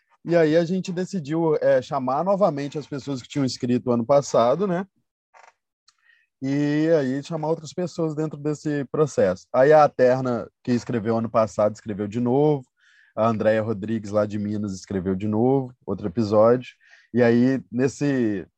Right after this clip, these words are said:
nessa coisa toda, a gente chamou a Silvana Rodrigues, que é, enfim, né? Tipo, maravilhosa.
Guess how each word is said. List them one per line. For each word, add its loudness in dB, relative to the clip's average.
nessa -6
coisa -2
toda, -2
a 0
gente -4
chamou 0
a -4
Silvana -2
Rodrigues, -4
que -6
é, 2
enfim, -8
né? -2
Tipo, -6
maravilhosa. 4